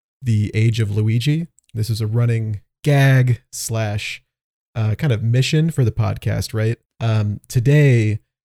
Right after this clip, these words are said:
I've taken some creative liberties and ushered in a new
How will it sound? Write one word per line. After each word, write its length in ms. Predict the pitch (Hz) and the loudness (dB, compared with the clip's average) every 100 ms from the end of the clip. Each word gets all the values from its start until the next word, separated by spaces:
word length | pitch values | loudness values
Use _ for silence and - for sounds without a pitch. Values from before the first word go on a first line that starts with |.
| _ | _
I've 140 | 107 107 | -8 -2
taken 340 | 123 120 123 | -2 0 0
some 220 | - 113 | 0 -2
creative 500 | 104 110 117 127 120 | -2 -2 0 2 2
liberties 680 | 120 123 123 104 101 104 - _ _ _ _ | 2 2 2 0 -4 -6 -12 _ _ _ _
and 460 | 117 110 104 104 - _ _ - | -2 0 0 -2 -6 _ _ -2
ushered 320 | 135 - 127 | 0 2 2
in 100 | 117 | 4
a 80 | 110 | 2
new 560 | 110 156 170 135 113 | 2 4 4 4 0